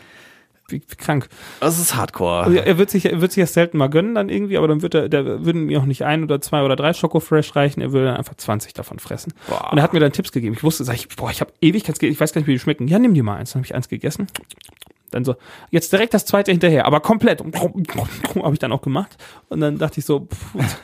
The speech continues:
Speaker 1: <laughs> jetzt noch so eine Karte hinterher." Ich dachte, "Alter!" Und dann so, und dann hab ich das, ich hab das dann alles drei gegessen auf Anraten, weil ich dachte, "Okay, ich probier jetzt mal, was, was sein, was sein Süßigkeiten-Fetisch so mit mir macht", ja, und, äh,
Speaker 2: Das ist ein Zuckerschock.
Speaker 1: jo,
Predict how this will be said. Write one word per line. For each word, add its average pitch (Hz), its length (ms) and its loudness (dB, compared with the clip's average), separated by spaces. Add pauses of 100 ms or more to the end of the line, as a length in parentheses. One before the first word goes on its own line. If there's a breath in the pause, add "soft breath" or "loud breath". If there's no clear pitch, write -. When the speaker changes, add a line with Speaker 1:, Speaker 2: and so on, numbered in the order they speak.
(140)
Speaker 1:
<laughs> 180 440 -2
jetzt 262 180 2
noch 277 60 4
so - 100 2
eine 247 100 4
Karte 226 360 2
hinterher." 127 320 2
Ich - 60 -12
dachte, 165 200 -4
"Alter!" 196 420 2 (380 loud breath)
Und - 80 -4
dann 175 80 4
so, 160 200 4
und 151 100 -4
dann 95 240 -4
hab 170 100 -4
ich 190 120 2
das, 170 160 0
ich - 200 -8
hab 190 80 2
das 175 140 -2
dann 147 100 0
alles 165 160 -2
drei 151 160 0
gegessen 147 380 0
auf 147 180 0
Anraten, 185 540 0
weil - 80 0
ich 151 80 -6
dachte, 160 200 -2
"Okay, 156 260 -2
ich 202 120 -4
probier 160 260 0
jetzt 175 220 0
mal, 175 240 2
was, - 240 -2
was - 160 -2
sein, 143 260 2 (320 loud breath)
was 156 120 -6
sein 147 160 2
Süßigkeiten-Fetisch 156 960 0
so 143 160 2
mit 143 160 2
mir 175 160 6
macht", 190 320 0
ja, 151 160 2
und, 139 200 0
äh, 139 140 4 (200 loud breath)
Speaker 2:
Das - 100 -12
ist - 60 -6
ein 113 60 -2
Zuckerschock. - 480 0
Speaker 1:
jo, 107 140 0